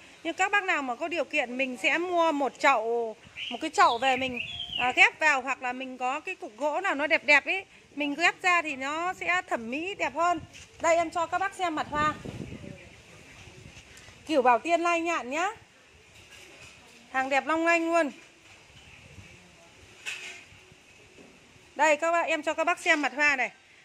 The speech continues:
Mặt hoa này thực tế nở tại nhà em, tay em đây nhá các bác nhá. Mặt hoa thực tế nở tại nhà em đây,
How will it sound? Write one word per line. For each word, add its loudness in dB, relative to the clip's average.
Mặt 0
hoa 4
này 2
thực -12
tế -2
nở -4
tại 0
nhà 2
em, 2
tay 0
em -2
đây -2
nhá -8
các -10
bác -6
nhá. -6
Mặt -6
hoa -6
thực -16
tế -4
nở -4
tại -4
nhà -2
em 2
đây, -2